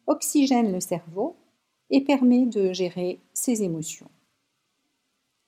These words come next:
Une respiration bien maîtrisée, c'est déjà se sentir mieux. Aujourd'hui, je ne vais pas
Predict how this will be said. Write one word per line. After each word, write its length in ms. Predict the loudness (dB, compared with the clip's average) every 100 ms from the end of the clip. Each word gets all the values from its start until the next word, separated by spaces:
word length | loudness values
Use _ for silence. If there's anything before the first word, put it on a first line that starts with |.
| _ -4
Une 240 | -2 -2 -6
respiration 840 | -4 -4 -2 -2 0 -2 -4 -4
bien 240 | -2 0
maîtrisée, 680 | 0 -2 -6 -10 -4 -4 -4 -8 _ _ _ _ _
c'est 200 | -4 -2
déjà 480 | 0 0 2 0 0
se 180 | -6 -10
sentir 400 | -8 -10 -10 -12 -12
mieux. 80 | -16 -18 _ _ _ _ _ _ _ _ _ _ _ _ _ _ _ _ _ _ _ _ _ _ _
Aujourd'hui, 380 | -6 -4 0 0
je 140 | -2
ne 20 |
vais 100 | -8
pas 220 | -2 0